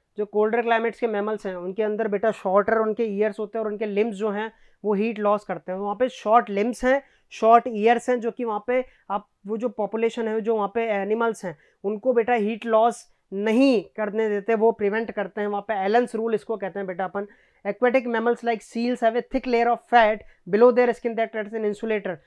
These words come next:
ठीक है, बॉडी हीट प्रोवाइड करती है, सर्दी में रहते हैं ये बेटा,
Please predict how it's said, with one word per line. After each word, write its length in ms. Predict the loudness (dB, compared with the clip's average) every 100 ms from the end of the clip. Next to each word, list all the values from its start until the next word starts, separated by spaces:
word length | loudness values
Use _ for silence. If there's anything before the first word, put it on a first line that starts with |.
| _ _
ठीक 180 | -2 0
है, 60 |
बॉडी 320 | 2 2 2 0
हीट 300 | 0 -2 -2
प्रोवाइड 320 | 0 0 0
करती 260 | -6 -6
है, 80 | -10
सर्दी 340 | -4 -4 -2 2
में 120 | 2
रहते 240 | 2 0
हैं 60 | -2
ये 60 |
बेटा, 300 | -4 -4 -8